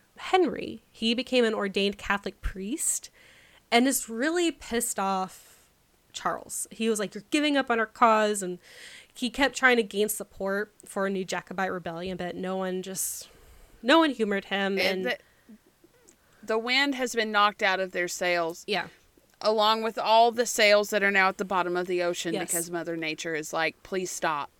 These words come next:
Speaker 1: Yes.
Speaker 2: Yeah.
Speaker 1: He eventually died in seventeen eighty-eight. The source I saw said that he was embittered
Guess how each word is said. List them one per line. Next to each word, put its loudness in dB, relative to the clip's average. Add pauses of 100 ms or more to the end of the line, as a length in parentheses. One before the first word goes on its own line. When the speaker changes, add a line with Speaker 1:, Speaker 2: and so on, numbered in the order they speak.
(100)
Speaker 1:
Yes. -4 (420)
Speaker 2:
Yeah. -2 (180)
Speaker 1:
He 4
eventually 4
died 0
in -4
seventeen -4
eighty-eight. -4 (140)
The -8
source -4
I -4
saw -4
said -8
that -10
he -8
was -6
embittered -6